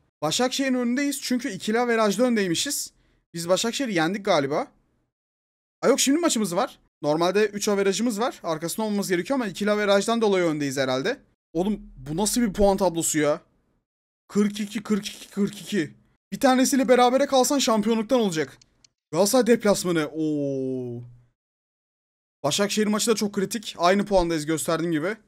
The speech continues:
Yine Başakşehir maçı. Bence bunları sonraki bölüme bırakalım.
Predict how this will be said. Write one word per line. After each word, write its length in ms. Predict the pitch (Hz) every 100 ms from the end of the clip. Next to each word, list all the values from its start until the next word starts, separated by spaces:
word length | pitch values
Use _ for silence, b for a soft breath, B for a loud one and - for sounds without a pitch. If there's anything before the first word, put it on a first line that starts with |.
| -
Yine 360 | 123 156 226 330
Başakşehir 500 | 349 311 262 247 220
maçı. 420 | 196 - 262 359 b b -
Bence 300 | 190 254 294
bunları 240 | 285 294
sonraki 400 | - 277 302 269
bölüme 220 | 269 294
bırakalım. 460 | 302 240 208 226